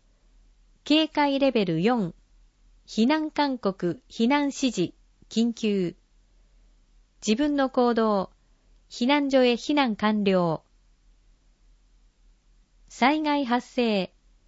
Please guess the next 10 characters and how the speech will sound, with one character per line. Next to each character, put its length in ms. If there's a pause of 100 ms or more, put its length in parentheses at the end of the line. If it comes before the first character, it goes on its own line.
(640)
避 160
難 200
情 220
報、 320
防 180
災 240
気 160
象 200
情 240
報。 420